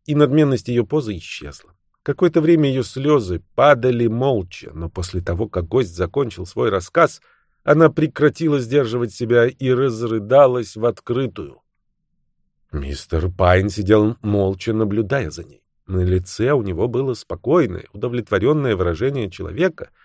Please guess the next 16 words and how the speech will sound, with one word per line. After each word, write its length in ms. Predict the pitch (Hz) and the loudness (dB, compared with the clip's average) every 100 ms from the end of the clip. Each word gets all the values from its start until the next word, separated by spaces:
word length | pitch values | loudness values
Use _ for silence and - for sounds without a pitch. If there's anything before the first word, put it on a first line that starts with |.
| _ - | _ -4
который 320 | 185 185 170 | 2 4 4
только 360 | 156 185 156 | 6 4 2
что 200 | 143 165 | -2 0
завершил 480 | 147 135 123 - 135 | 0 0 0 0 -2
эксперимент 680 | 123 - 156 185 196 120 - - | -2 -4 0 2 2 0 -6 -4
и 80 | 147 | -2
получил 480 | 143 147 - 190 | 0 0 0 -2
желаемый 480 | 127 117 139 135 107 | 2 4 4 4 2
результат. 600 | 90 85 78 - - _ _ _ _ _ _ _ _ | -2 -8 -14 -18 -20 _ _ _ _ _ _ _ _
«Ну, 440 | 78 76 87 98 92 - _ _ _ _ _ - | -4 4 6 4 0 -10 _ _ _ _ _ -6
и 140 | 85 | -2
что?» 560 | - - - 90 98 92 _ _ _ _ | -2 -4 0 0 0 -6 _ _ _ _
горько 400 | - 113 117 90 | 2 6 6 4
спросила 460 | 104 - 104 113 107 | -6 -2 -2 2 2
его 140 | 104 | 2
женщина, 580 | 98 127 107 - 110 95 | 2 0 -2 -2 -2 -2